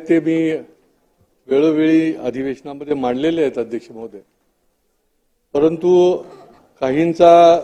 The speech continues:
काही मुद्दे जे आहेत ते मार्गी लागलेले असले तरी अनेक मुद्दे जे आहेत ते, अध्यक्ष महोदय, प्रलंबित आहेत. अध्यक्ष महोदय, ठाणे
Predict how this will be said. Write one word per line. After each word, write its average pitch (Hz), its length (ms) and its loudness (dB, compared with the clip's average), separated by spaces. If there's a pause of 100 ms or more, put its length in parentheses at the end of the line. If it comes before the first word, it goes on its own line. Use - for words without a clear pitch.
(480)
काही 139 220 -2
मुद्दे 156 340 -4
जे 156 100 -2
आहेत 160 180 2
ते 170 60 0
मार्गी 139 400 -2
लागलेले 147 400 0
असले 131 460 -4
तरी 151 300 -10
अनेक 147 380 -14
मुद्दे 139 300 -20
जे 135 140 -20
आहेत 117 220 -20 (560)
ते, 135 180 -20
अध्यक्ष 120 440 -20
महोदय, 123 240 -20
प्रलंबित 113 580 -10
आहेत. 98 140 -12 (1040)
अध्यक्ष 165 340 -2
महोदय, 180 420 2
ठाणे 170 600 -2